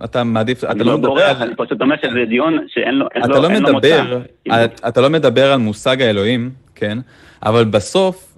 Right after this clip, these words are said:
Speaker 2: כן.
Speaker 1: זה עולה בתור הצדקה לכל מיני דברים הזויים.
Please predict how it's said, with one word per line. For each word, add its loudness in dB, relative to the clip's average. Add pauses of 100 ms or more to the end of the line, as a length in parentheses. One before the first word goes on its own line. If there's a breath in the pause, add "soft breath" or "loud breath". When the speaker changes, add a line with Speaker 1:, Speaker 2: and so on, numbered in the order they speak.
Speaker 2:
כן. -6 (440)
Speaker 1:
זה 0
עולה 4
בתור 0
הצדקה -2 (640 soft breath)
לכל 2
מיני 0
דברים -2 (200)
הזויים. 0